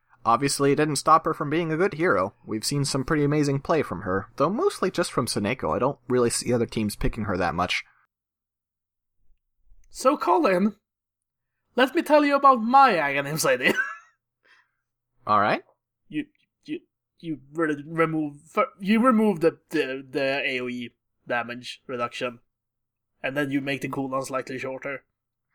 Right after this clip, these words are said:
Speaker 1: Yeah, I thought of that, and I thought it was too, too s-, like, too simple.
Speaker 2: It's
Speaker 1: 'Cause,
Speaker 2: very
Speaker 1: like, you know, I
Speaker 2: simple,
Speaker 1: always
Speaker 2: but I, I, I, I, I think it's a,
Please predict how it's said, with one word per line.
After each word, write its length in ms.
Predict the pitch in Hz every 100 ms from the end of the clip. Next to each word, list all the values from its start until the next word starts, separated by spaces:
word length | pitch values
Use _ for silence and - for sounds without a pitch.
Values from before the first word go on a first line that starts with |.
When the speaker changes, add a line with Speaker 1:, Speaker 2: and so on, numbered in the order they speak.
| _ _ -
Speaker 1:
Yeah, 440 | 151 170 160 165 -
I 100 | 180
thought 280 | 185 175
of 60 | 160
that, 200 | 139 131
and 60 | 123
I 40 |
thought 220 | - 123
it 100 | 127
was 200 | 104 104
too, 260 | - - 117 _ _ _ _ _ _ _ _ _ -
too 160 | - 127
s-, 200 | - 117
like, 200 | 104 -
too 180 | 127
simple. 500 | - 117 104 175 233 - - - -
Speaker 2:
It's 120 | 139
Speaker 1:
'Cause, 80 | 139
Speaker 2:
very 180 | 262
Speaker 1:
like, 60 | -
you 40 |
know, 60 | 110
I 100 | 104
Speaker 2:
simple, 240 | 127 123 143
Speaker 1:
always 100 | 135
Speaker 2:
but 220 | 160 - -
I, 120 | 202
I, 200 | 208 208
I, 300 | 208 208 202 -
I, 120 | 214 214 -
I 100 | 180
think 260 | 196 233 196
it's 220 | - -
a, 160 | 170